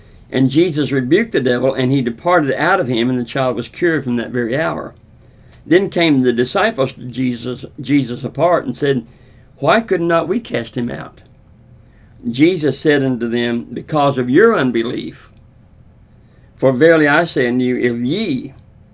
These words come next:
have faith as a grain of mustard seed, ye shall say unto this mountain, Remove hence to yonder place, and it shall be removed, and nothing shall be impossible unto you. Howbeit this kind goeth not out but by prayer and fasting."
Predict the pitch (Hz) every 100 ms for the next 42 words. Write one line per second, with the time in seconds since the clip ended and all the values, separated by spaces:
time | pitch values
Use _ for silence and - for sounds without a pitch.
0 | - - - - - 131 135 - 170 156
1 | 131 123 120 135 123 120 165 190 139 117
2 | - 113 117 127 185 226 147 120 - 123
3 | 117 117 127 127 135 135 131 107 - -
4 | - - - - - 143 151 120 156 143
5 | - 120 123 175 196 151 139 113 123 -
6 | 127 135 131 113 113 113 113 127 156 123
7 | 117 - - - 104 113 156 160 139 123
8 | 127 117 117 120 160 - - 120 107 -
9 | 117 117 107 117 - - - - 147 151
10 | 147 147 131 123 226 - - 135 113 107
11 | - 131 - _ _ - - - 143 139
12 | 143 135 127 127 156 135 123 120 110 101
13 | - 151 139 127 113 113 156 156 139 113
14 | -